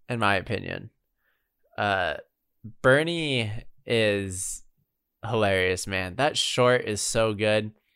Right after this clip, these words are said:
I wish that it was more well known, more well known for us to have talked about it on the Best Pixar, but I'm glad that we're talking about it now.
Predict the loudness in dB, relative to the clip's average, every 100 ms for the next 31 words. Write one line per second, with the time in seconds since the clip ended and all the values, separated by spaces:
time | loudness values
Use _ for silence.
0 | _ _ _ 0 4 4 2 2 2 4
1 | 2 0 -2 -8 -8 -2 2 4 4 2
2 | 0 0 0 -2 -6 -12 _ _ 4 6
3 | 8 6 4 0 0 4 6 4 0 0
4 | 0 4 4 2 2 4 4 4 4 4
5 | 6 4 2 0 0 0 0 4 2 4
6 | 0 -2 -8 2 6 6 4 -2 0 0
7 | 0 -2 -2 -4 2 2 0 0 -2